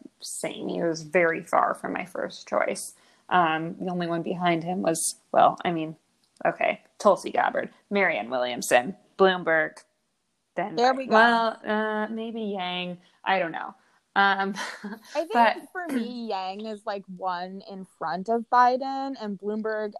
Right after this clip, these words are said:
Speaker 2: and Gabbard are definitely behind.
Speaker 1: I mean, yeah. I just think that, like, I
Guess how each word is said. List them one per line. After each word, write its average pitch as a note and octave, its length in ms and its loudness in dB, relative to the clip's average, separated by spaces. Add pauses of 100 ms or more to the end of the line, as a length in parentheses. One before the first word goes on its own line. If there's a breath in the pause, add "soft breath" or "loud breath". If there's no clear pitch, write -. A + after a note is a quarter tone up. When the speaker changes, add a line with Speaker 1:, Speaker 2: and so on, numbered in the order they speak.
Speaker 2:
and F3+ 520 -10
Gabbard F3+ 320 0
are E3+ 100 -12 (180)
definitely D#3 520 -8
behind. E3+ 440 -16 (560 soft breath)
Speaker 1:
I A3 200 0
mean, G3+ 760 -4 (220)
yeah. - 840 0 (500 loud breath)
I A#3 160 8
just C#4 260 -4
think F#3+ 220 -4
that, E3+ 120 0
like, E3+ 360 -4
I G#3 140 -2